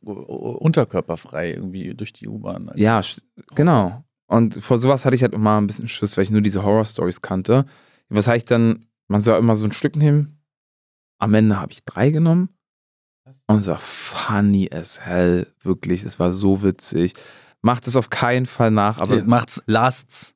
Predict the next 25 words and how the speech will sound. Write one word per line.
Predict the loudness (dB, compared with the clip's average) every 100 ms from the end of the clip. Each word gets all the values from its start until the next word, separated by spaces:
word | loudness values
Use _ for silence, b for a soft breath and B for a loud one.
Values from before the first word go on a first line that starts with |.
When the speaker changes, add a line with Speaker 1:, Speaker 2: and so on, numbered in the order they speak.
| _
Speaker 2:
Lasst's. | 0 0 0
Speaker 1:
Ey, | -2
ich | -2 0
weiß, | 0 0 -2
du | -2
denkst | 0 0 0
da | -2
grad | 0 -2 -2
dran. | -4 -4 -6 _ -2
Michael. | 0 2 0 -2 -10 _ _ _ 0
Speaker 2:
Jenny, | 2 4 0 -4 _ -8
Zeynep. | 0 4 4 2 -4 -14 _ -2
Speaker 1:
Ihr | 0
hört | 0 0
gerade | 0 0
diesen | -2 -2
Podcast | 0 0 -2 -2
und | -2
ihr | -2
denkt | 0 0 0
gerade | -2 0 -2
dran, | -6 -8 -8 -10 -4
jetzt | -4 -2
eine | -6
Pappe. | -4 -6 -6